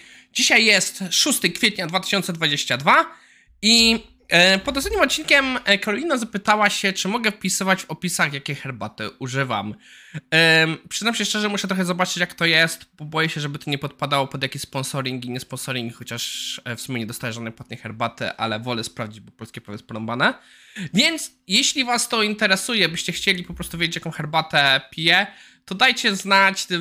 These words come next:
polajkujcie to wideo, napiszcie w komentarzu i jak będzie odpowiednio dużo reakcji, to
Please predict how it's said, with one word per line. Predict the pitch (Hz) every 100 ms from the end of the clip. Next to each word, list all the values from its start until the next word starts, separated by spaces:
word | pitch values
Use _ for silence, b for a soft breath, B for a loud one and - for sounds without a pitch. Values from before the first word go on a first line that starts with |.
| 175 -
polajkujcie | 254 160 - 196
to | 175
wideo, | 165 151 160 151
napiszcie | 147 123 151 - 143
w | -
komentarzu | 139 127 123 143 131 135 131 127 123 -
i |
jak | 127 120 139
będzie | 127 131
odpowiednio | - 120 120 117
dużo | 117 120
reakcji, | 110 110 113 - - 110
to | 113 - 107 104 101 104